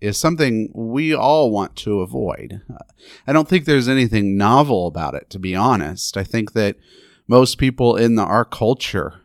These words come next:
are kind of sick of being consumers and certainly of holding on to materialism, right? Because we have s-, movements like the tiny house movement. We have a minimalism movement. We have some big things that are happening,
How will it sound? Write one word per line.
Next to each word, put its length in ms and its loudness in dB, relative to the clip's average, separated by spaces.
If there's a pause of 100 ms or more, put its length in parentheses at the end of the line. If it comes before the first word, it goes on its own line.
are 140 -4
kind 300 -2
of 100 -2
sick 380 -4
of 260 -2
being 280 0
consumers 840 -4
and 420 -8
certainly 540 -6
of 420 -10 (560)
holding 340 6
on 340 4
to 140 -4
materialism, 1000 -4 (240)
right? 180 0
Because 320 0
we 140 2
have 300 4
s-, 160 -10 (140)
movements 840 0
like 160 -6
the 100 -8
tiny 380 -2
house 380 -2
movement. 680 -10 (420)
We 180 -4
have 320 0
a 60 0
minimalism 840 0
movement. 500 -10
We 140 -10
have 240 -6
some 440 -8
big 420 -4
things 480 -2
that 160 -2
are 100 2
happening, 680 -4